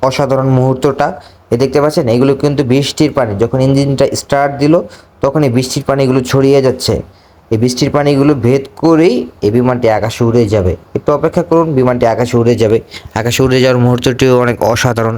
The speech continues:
আপনারা দেখতে পারবেন। অপেক্ষা করতে থাকুন। এই অনেক দূরে চলে গিয়েছে বিমানটি। আসলে ভালো ডিভাইস না থাকার কারণে ভালোভাবে জুম করতে পারছি না, যদি ভালো একটা ডিভাইস থাকে তাহলে পুরো ইঞ্জিনের কাছে নিয়ে জুম করে দেখাতে পারতাম। তবু যা আছে তাই দিয়ে চেষ্টা করি, যা আছে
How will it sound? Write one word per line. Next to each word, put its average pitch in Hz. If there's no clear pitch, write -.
আপনারা 107
দেখতে 110
পারবেন। 110
অপেক্ষা 120
করতে 113
থাকুন। 104
এই 113
অনেক 113
দূরে 113
চলে 117
গিয়েছে 110
বিমানটি। 110
আসলে 135
ভালো 123
ডিভাইস 143
না 135
থাকার 135
কারণে 131
ভালোভাবে 127
জুম 120
করতে 127
পারছি 117
না, 107
যদি 101
ভালো 113
একটা 123
ডিভাইস 123
থাকে 117
তাহলে 110
পুরো 127
ইঞ্জিনের 120
কাছে 120
নিয়ে 120
জুম 113
করে 117
দেখাতে 110
পারতাম। 107
তবু 185
যা 120
আছে 127
তাই 120
দিয়ে 120
চেষ্টা -
করি, 117
যা 110
আছে 117